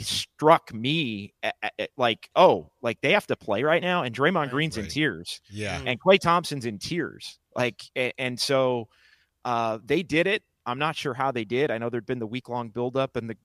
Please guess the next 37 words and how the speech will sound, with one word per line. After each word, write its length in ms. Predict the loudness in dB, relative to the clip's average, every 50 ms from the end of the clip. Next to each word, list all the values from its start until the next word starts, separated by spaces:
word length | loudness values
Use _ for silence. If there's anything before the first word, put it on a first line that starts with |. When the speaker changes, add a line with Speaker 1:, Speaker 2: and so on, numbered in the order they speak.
| _ -12
Speaker 1:
everybody 380 | -12 -12 -8 -6 -6 -6 -4
goes 240 | -4 -4 -6 -6 -6
through 160 | -10 -10 -12
the 20 | -12
grieving 380 | -8 -8 -8 -8 -8 -10 -12
process 520 | -4 0 2 2 2 2 -2 -6 -6 -6 -6
differently, 680 | -6 -6 -4 -4 -4 -6 -2 0 2 2 2 0 -4 -8 _ _ _ _ _ _ _ _ _ _ _
but, 380 | 0 2 2 0 -2 _ -2
uh, 300 | 0 0 2 0 0 -2 -4
it, 120 | -8 -12 -12 _ -10
it's 180 | -10 -10 0
definitely 460 | 2 2 2 2 0 -6 -6 -4 -4
not 220 | -2 0 0 0 0
a, 80 | -2 -4 -8
a 60 | -14
closed 520 | -10 -2 2 2 4 4 2 0 -2 -6 -6
chapter 600 | -2 0 0 0 0 -2 _ -8 -8 -8 -10 -14 _ _
by 140 | -4 -4 -2
any 180 | -4 -6 -6
means, 420 | -8 -8 -8 -10 -8 -6 -6 -6 -4
uh, 200 | -4 -6 -6 -8
for, 220 | -6 -6 -8 -8 -6
for 140 | -8 -6 -6
this 180 | -6 -6 -4
Warriors 320 | -4 -4 -4 -4 -6 -8 -8
team. 240 | -8 -8 -8 -8 -12 _ _ _ _ _ -4
Speaker 3:
J 180 | 0 0 2
D, 200 | 2 2 0 0
just 260 | 0 0 0 0 -2
a 60 | -2 -4
quick 260 | -2 -2 -2 -2 -2
follow-up. 600 | -4 -2 0 2 2 2 2 2 2 0 0 -2 -4
I 80 | -2 -2
mean, 180 | 0 -2 0
this 240 | 0 0 0 0 0
might 320 | 0 0 0 0 0 -2
seem 720 | -2 -2 0 0 2 2 4 4 2 0 -2 -4 -6 -8